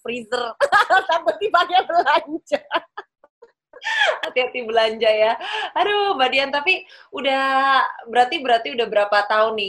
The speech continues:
Speaker 2: nggak, nggak terekspos dengan dunia kantor, nggak, apa ya, ya udah lebih banyak bisnis sendiri lah.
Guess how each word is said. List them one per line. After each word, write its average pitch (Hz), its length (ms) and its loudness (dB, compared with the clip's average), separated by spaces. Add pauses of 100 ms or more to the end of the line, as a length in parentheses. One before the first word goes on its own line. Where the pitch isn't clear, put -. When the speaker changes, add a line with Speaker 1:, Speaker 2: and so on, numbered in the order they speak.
Speaker 2:
nggak, 180 360 0 (200)
nggak 185 240 -4
terekspos 196 640 -8
dengan 185 340 -6
dunia 180 380 -4 (260)
kantor, 226 960 2 (420)
nggak, 180 680 -4 (640)
apa 226 200 -8
ya, 196 180 -2 (400)
ya 208 180 2
udah 226 200 4 (100)
lebih 208 140 -12
banyak 208 240 -4
bisnis 240 320 -10
sendiri 240 240 -8
lah. 190 240 0